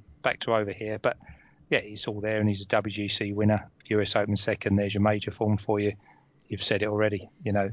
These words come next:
at the D P, he's got a second and fifth, tied fourth here, second at Valderrama.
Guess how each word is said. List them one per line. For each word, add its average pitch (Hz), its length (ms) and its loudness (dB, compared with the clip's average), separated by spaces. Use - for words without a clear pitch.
at 104 80 -8
the 95 60 -14
D 107 220 0
P, 107 280 -2
he's 101 180 -4
got - 160 -6
a 117 40 -8
second 107 340 0
and 92 100 -4
fifth, - 440 -2
tied 104 220 4
fourth - 300 -12
here, 98 220 -4
second - 300 0
at 95 80 -8
Valderrama. 98 640 0